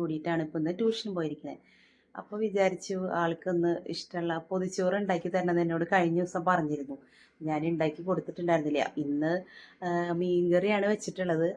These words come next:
അത് അത്ര വലിയ ഇഷ്ടമൊന്നുമില്ല. അപ്പൊ അവന് ഇഷ്ടമുള്ള കുറച്ച് കറികളൊക്കെ കൂട്ടി ഒരു പൊതിച്ചോറ് സെറ്റ് ചെയ്ത് കൊടുക്കാം എന്നാണ് എൻ്റെ പ്ലാൻ. ആള് ട്യൂഷന് പോയിരിക്കുകയാണ്, വരട്ടെ. എന്തായിരിക്കും റിയാക്ഷൻ എന്നൊന്നും എനിക്കറിയത്തില്ല, നമുക്ക് നോക്കാം. എൻ്റെ, അവന്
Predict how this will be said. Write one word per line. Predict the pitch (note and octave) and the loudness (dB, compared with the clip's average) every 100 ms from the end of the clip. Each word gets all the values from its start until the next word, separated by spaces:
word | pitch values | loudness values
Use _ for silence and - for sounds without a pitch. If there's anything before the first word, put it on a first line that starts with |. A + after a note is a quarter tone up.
| F#3 | 0
അത് | G3 | 0
അത്ര | A3 A3+ G#3+ | 0 0 0
വലിയ | G#3 G3+ G#3 - | 0 0 0 0
ഇഷ്ടമൊന്നുമില്ല. | - - F#3+ F#3 E3+ D3+ D#3+ G3+ | -6 -4 -2 -2 -2 -2 -2 -4
അപ്പൊ | - F3 | -2 0
അവന് | F3 G3+ | 0 -2
ഇഷ്ടമുള്ള | G#3 - G#3 G#3 | -4 -6 -2 -2
കുറച്ച് | G#3 - - | -4 -8 -8
കറികളൊക്കെ | G3+ F3+ F3 F3+ F#3 G3 | -4 -2 -2 -4 -6 -6
കൂട്ടി | F3 F3 F3+ - - - - - - E3+ | -6 -4 -8 -10 -20 -20 -20 -20 -8 -4
ഒരു | E3+ F#3 | -2 -4
പൊതിച്ചോറ് | F#3+ F3 F3 G3+ F#3+ G3+ | -6 -6 -4 0 0 2
സെറ്റ് | A3+ A3 G3 | 0 2 2
ചെയ്ത് | F#3+ F#3+ | 2 4
കൊടുക്കാം | F#3+ F3+ F#3 F#3+ F#3+ | 2 2 0 0 2
എന്നാണ് | F3 F3+ F3 | 4 4 2
എൻ്റെ | E3 F3 | 2 2
പ്ലാൻ. | G3 E3 D#3+ G3+ - E3 | 2 2 2 -2 -2 0
ആള് | D#3+ E3+ | 0 0
ട്യൂഷന് | G#3 F#3+ - F3+ | -2 -2 -4 -2
പോയിരിക്കുകയാണ്, | F#3+ E3+ F3+ F3 F3 | 0 -2 -2 0 2
വരട്ടെ. | E3+ D#3 - E3+ A3 - _ _ - F3 | 0 -2 -2 -2 -2 -10 _ _ -2 0
എന്തായിരിക്കും | E3+ F#3+ G3+ G3+ A3 A3+ G3+ | 4 6 6 4 -2 -2 0
റിയാക്ഷൻ | F#3 F3+ F3+ - G3+ | 2 2 0 -6 -2
എന്നൊന്നും | A#3 B3+ B3 | 4 6 6
എനിക്കറിയത്തില്ല, | B3 A#3+ G#3+ G3 A#3 G#3+ E3+ A#3+ - | 6 2 2 -2 -6 -4 -4 -4 -4
നമുക്ക് | F3 E3 F#3 | -4 -4 -4
നോക്കാം. | F#3+ F3 - F3+ B3 - | -2 -2 -2 -2 -2 -2
എൻ്റെ, | F3+ F3 F3+ F#3 - - - F#3+ | -2 0 -2 -4 -12 -20 -8 -2
അവന് | F#3+ | 0